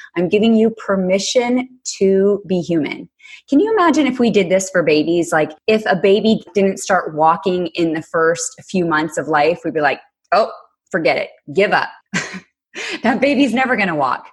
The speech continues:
No, what we do is when we have little ones, we keep encouraging them. Like, we encourage them to walk and talk, and we do whatever is necessary, right?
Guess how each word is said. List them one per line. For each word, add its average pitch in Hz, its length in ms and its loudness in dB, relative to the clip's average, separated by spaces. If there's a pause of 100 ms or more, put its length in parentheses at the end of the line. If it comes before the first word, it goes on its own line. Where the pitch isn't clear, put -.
(260)
No, 392 460 2
what 175 320 0
we 285 120 4
do 285 320 2
is 285 180 0 (240)
when 254 120 -2
we 262 120 2
have 254 220 -2
little 277 200 2
ones, 269 200 0
we 262 200 2
keep 285 280 0
encouraging 247 720 0
them. 143 320 -2
Like, 139 220 -6
we 208 120 0
encourage 220 500 -2
them 190 200 -2
to 185 140 -2
walk 156 500 2
and 170 200 -6
talk, 156 340 0 (180)
and 220 180 2
we 233 140 2
do 214 300 0
whatever 214 420 0
is 180 140 -2
necessary, 185 760 -2
right? 156 320 2